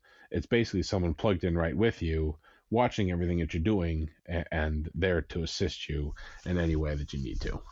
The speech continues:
So there are multiple things that you can do to, um, if, if you're not, if you're not on that day, um,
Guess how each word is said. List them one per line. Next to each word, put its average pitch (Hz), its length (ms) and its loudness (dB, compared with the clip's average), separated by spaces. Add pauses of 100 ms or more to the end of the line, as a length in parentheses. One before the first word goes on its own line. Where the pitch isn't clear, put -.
(220)
So - 240 0
there 269 220 4
are 160 40 6
multiple 110 380 2
things 85 240 2
that 85 80 2
you 80 100 4
can 82 140 0
do 78 340 4 (500)
to, 80 500 4 (260)
um, - 400 -6
if, - 140 2
if 92 180 4
you're 104 140 4
not, 98 260 4 (320)
if 95 120 2
you're 120 100 6
not 117 160 4
on 87 320 2
that 78 220 0
day, 76 360 -2 (640)
um, 55 520 -6